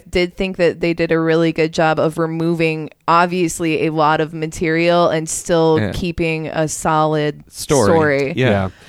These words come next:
Speaker 1: Uh, and I also thought that there were still feelings in this, which is also very
Speaker 2: Yeah.
Speaker 1: difficult to grow attached to a character
Speaker 3: In that amount of
Speaker 1: in
Speaker 3: time.
Speaker 2: Yeah.
Speaker 1: such a short, yeah.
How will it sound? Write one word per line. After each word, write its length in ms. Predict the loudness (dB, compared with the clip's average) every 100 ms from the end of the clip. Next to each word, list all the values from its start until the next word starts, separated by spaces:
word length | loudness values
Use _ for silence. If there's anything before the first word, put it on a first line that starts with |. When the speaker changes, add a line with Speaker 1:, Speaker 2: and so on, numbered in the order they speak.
| 2
Speaker 1:
Uh, 260 | 4 4
and 140 | 4 4
I 100 | 4
also 320 | 4 4 2
thought 260 | 4 2 2
that 200 | 0 4
there 180 | 4
were 300 | 4 6 6
still 760 | 4 0 -2 2 4 4 2 -4 -16
feelings 840 | -6 0 2 2 0 -2 -4 -2
in 260 | 0 0 0
this, 340 | 0 0 -2
which 220 | -4 -2
is 140 | -2 0
also 420 | 2 2 2 -2
very 320 | 0 0 2
Speaker 2:
Yeah. 40 | 2
Speaker 1:
difficult 600 | 0 2 2 4 2 2
to 280 | 2 2 2
grow 280 | 2 2 2
attached 380 | 2 0 -2 -2
to 120 | -4
a 60 |
character 760 | -4 0 0 0 -2 0 0 -2 -4
Speaker 3:
In 180 | -4 -2
that 120 | -2
amount 240 | -4 -6
of 100 | -2
Speaker 1:
in 180 | -2 0
Speaker 3:
time. 60 | 0
Speaker 2:
Yeah. 140 | 0 2
Speaker 1:
such 300 | 2 2 -2
a 100 | -4
short, 420 | -2 0 2 2
yeah. 500 | 2 4 4 0